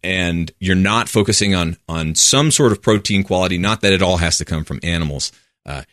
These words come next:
it's worth your time and attention to not just think, "Oh, I'm taking soy, that's the same as collagen or the same as whey." Like, really look into it and look at the source of the protein there. And then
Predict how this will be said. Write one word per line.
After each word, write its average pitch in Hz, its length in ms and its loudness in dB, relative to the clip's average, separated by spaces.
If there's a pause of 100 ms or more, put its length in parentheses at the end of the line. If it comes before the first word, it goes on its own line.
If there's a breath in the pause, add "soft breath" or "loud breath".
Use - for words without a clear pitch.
(160)
it's 95 180 -2
worth 90 600 2
your 95 140 0
time 87 280 0
and 82 100 0
attention 78 480 -4
to 85 120 -4
not 85 200 0
just - 220 -2
think, 76 220 -4 (260 loud breath)
"Oh, 98 100 0
I'm 170 140 2
taking 147 260 2
soy, 143 280 2
that's 110 180 2
the 101 80 0
same 110 260 2
as 92 100 2
collagen 87 520 0
or 78 80 -4
the 71 60 -4
same 95 260 2
as 82 100 -4
whey." 82 300 -2 (240 soft breath)
Like, 92 160 -2
really 170 180 6
look 131 260 2
into 107 320 4
it 82 100 2
and 90 140 2
look 104 160 0
at 98 100 -4
the - 60 -4
source - 640 2 (300 loud breath)
of 87 180 -2
the 80 80 -6
protein 73 680 -2 (360)
there. 65 400 -6 (200)
And 85 160 -4
then 87 300 0